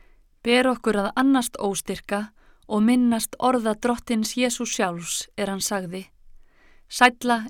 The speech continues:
er að gefa en þiggja.“ Þegar hann hafði þetta mælt, féll hann á kné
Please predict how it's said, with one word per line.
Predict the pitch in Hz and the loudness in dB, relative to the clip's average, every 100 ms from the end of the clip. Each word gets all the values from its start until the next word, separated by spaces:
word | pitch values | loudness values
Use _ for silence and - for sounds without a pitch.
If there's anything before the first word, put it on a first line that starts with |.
| - | -6
er | 196 | -4
að | 190 | -4
gefa | - 240 240 220 233 | -2 0 0 -2 -4
en | 208 | -6
þiggja.“ | - 214 - 156 - _ - - - - _ - _ _ _ _ - - _ - - _ - - | -6 -8 -8 -12 -14 _ -20 -20 -20 -20 _ -20 _ _ _ _ -20 -20 _ -20 -20 _ -10 0
Þegar | 190 185 | 0 0
hann | 180 | 0
hafði | 208 208 | 0 -2
þetta | 196 247 240 262 | 0 0 0 0
mælt, | 240 196 - - - _ _ _ | 0 -2 -8 -18 -20 _ _ _
féll | - 240 247 - | 0 2 2 0
hann | 254 | 0
á | 240 | 0
kné | 233 - 180 185 | -2 -8 -8 -10